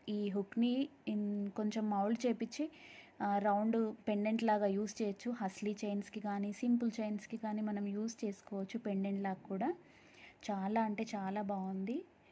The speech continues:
ఆ, నీట్‌గా ఉందండి ఫినిషింగ్. వీడియోలో కంటే బయట చాలా బాగుంది.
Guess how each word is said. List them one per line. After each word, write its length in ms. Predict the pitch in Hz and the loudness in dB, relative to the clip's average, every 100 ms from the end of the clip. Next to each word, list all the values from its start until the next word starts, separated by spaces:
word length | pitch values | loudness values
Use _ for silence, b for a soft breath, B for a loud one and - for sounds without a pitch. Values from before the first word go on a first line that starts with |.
| B B B - | B B B -10
ఆ, 220 | 202 202 | -6 -4
నీట్‌గా 500 | 208 214 214 214 233 | -2 -2 -2 0 2
ఉందండి 440 | 226 208 202 196 208 | 2 0 -2 -4 -4
ఫినిషింగ్. 640 | 208 202 208 214 208 294 - | -6 -6 -6 -8 -6 -6 -4
వీడియోలో 520 | 208 208 208 202 208 | -2 0 0 -2 -2
కంటే 320 | 226 202 196 | -4 -4 -2
బయట 280 | 233 202 190 | -2 -2 -2
చాలా 380 | 233 202 190 220 | -4 -2 0 2
బాగుంది. 600 | 202 190 185 190 247 | 0 0 0 0 0